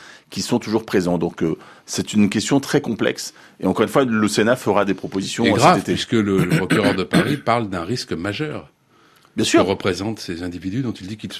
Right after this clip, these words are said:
Speaker 2: pourraient être pires en sortant de prison, compte tenu du potentiel de surradicalisation, en quelque sorte, que représentent les établissements pénitentiaires.
Speaker 1: Mais la question de la déradicalisation en France, on en parle beaucoup. Je crois qu'il y a
Speaker 2: Ouais.
Speaker 1: beaucoup à encore en dire
Speaker 2: Pour
Speaker 1: et
Speaker 2: l'instant,
Speaker 1: surtout
Speaker 2: rien n'a
Speaker 1: beaucoup à en
Speaker 2: marché à
Speaker 1: faire.
Speaker 2: cet égard.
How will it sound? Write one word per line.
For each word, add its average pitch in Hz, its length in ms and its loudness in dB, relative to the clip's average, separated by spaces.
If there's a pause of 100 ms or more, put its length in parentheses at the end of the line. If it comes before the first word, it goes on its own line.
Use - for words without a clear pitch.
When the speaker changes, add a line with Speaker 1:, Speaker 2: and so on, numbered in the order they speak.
(100)
Speaker 2:
pourraient 104 260 -4
être 104 320 -6 (140)
pires 180 320 0
en 90 80 -8
sortant - 320 -6
de 95 80 -8
prison, 101 440 -6 (380)
compte 90 180 -8
tenu 101 280 -2
du 90 160 -14
potentiel 95 560 -8
de 80 240 -8 (260)
surradicalisation, 107 1300 0
en 95 60 -4
quelque 85 280 -10
sorte, 127 280 -8
que - 80 -12
représentent 82 500 -10
les 92 100 -8
établissements 80 420 -12
pénitentiaires. 85 540 -12 (140)
Speaker 1:
Mais 107 80 6
la 143 100 8
question 180 260 0
de 156 60 4
la 107 80 6
déradicalisation 107 840 0
en - 20 0
France, 156 300 -2
on 95 80 0
en 87 80 0
parle 92 180 -4
beaucoup. 90 320 -4
Je 107 100 -2
crois 110 220 -8
qu'il 98 160 -6
y 87 40 -4
a - 20 -10
Speaker 2:
Ouais. 98 100 -8
Speaker 1:
beaucoup 104 220 -8
à - 20 -2
encore 92 320 -6
en 90 80 -4
dire 107 280 -2
Speaker 2:
Pour 95 100 -6
Speaker 1:
et 92 40 0
Speaker 2:
l'instant, 92 240 -2
Speaker 1:
surtout 98 40 0
Speaker 2:
rien 104 80 4
n'a 98 100 4
Speaker 1:
beaucoup 95 100 2
à - 20 4
en - 20 4
Speaker 2:
marché 95 240 4
à 87 40 0
Speaker 1:
faire. 110 100 4
Speaker 2:
cet - 140 -2
égard. 80 260 -8